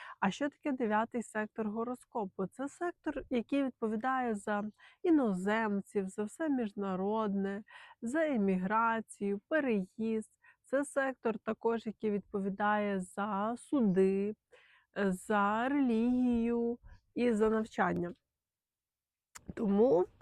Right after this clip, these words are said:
е, щось в цих сферах може у вас нове увійти в ваше життя. Наприклад, ви можете поїхати на відпочинок.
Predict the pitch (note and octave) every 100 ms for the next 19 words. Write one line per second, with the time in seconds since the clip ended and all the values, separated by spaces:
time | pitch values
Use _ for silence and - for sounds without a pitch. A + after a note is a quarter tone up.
0 | - - - - G#3+ G#3+ - C#4 C#4+ C4+
1 | - - G3 - B3 A#3 - - B3+ D#4
2 | E4+ D4 - G#3 B3 C#4+ C4 A#3 - A3
3 | F#3+ G#3+ B3 - G3+ G3+ A3 A3+ G#3+ G#3+
4 | G3 - A3 G3+ G#3+ - A#3+ B3+ - G3
5 | F#3+ - - - - - A3 C4+ D#4 B3+
6 | A3 G#3 C4+ C#4 C4+ - - G#3 A3+ -
7 | B3 A3 A3+ A#3+ B3 - A#3+ - A3 F#3+
8 | G3 -